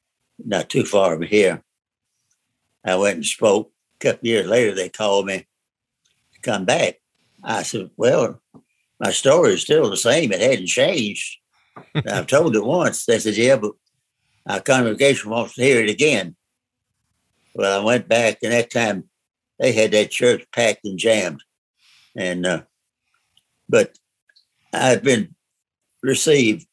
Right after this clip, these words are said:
Speaker 1: uh, far more than what I deserve.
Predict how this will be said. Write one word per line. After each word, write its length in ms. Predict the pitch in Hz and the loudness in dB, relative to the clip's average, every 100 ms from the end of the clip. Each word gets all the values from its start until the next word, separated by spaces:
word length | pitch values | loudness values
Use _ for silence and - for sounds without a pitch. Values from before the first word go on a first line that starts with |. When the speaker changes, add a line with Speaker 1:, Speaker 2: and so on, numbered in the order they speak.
| _ _ _ _ | _ _ _ _
Speaker 1:
uh, 220 | 101 110 107 - - _ _ | 0 0 -2 -10 -20 _ _
far 440 | - 151 131 101 - _ - | 0 2 2 0 -8 _ -4
more 300 | 139 127 104 | 0 2 0
than 280 | 104 92 - _ _ _ _ _ | -2 -6 -14 _ _ _ _ _
what 160 | 131 107 | -2 0
I 120 | 104 | 0
deserve. 580 | 101 95 104 101 95 | -2 0 2 0 -4